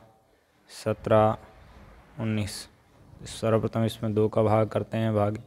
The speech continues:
एक बार, तीन बार, फिर तेरह में तेरह का भाग गया आपका एक बार।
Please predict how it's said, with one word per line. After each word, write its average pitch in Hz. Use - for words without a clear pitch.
एक 113
बार, 107
तीन 110
बार, 110
फिर 110
तेरह 117
में 113
तेरह 110
का 110
भाग 104
गया 107
आपका 104
एक 101
बार। -